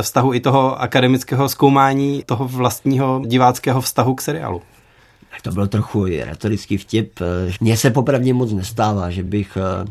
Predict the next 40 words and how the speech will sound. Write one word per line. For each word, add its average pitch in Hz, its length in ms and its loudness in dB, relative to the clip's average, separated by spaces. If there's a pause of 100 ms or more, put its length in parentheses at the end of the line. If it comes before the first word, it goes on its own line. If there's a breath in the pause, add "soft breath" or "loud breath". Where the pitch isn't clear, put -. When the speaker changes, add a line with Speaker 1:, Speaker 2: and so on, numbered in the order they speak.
(100)
Speaker 2:
analyzoval 95 640 -2
dílo 92 560 -4
a 90 80 -4
přestal - 440 -6
ho 95 100 -2
kvůli 101 200 -6
tomu 101 180 -2
mít 101 200 -2
rád. 92 300 -6
Naopak 120 580 2 (200)
se - 140 -6
mi 113 120 2
poměrně 110 420 -2
často 107 280 -8
stává, 90 540 -8
že 104 100 -4
dílo, 110 300 2
které 104 220 -4
jsem 107 180 0
neměl 101 340 0
příliš 104 380 -6
rád, 92 240 -6 (100)
díky 104 320 -4
té 110 160 0
analýze 101 420 -4
začnu 87 460 -8
mít 87 260 -8
rád. - 220 -10 (540 loud breath)
Protože 131 380 2
třeba, 107 520 0
když - 220 -6
odhlédnu 117 360 0
těch 107 160 -4
seriálů, 117 400 4
a 117 100 4
dost 101 240 -2
to 113 80 -4
s - 60 -10
ním 107 100 0
souvisí, 101 440 -4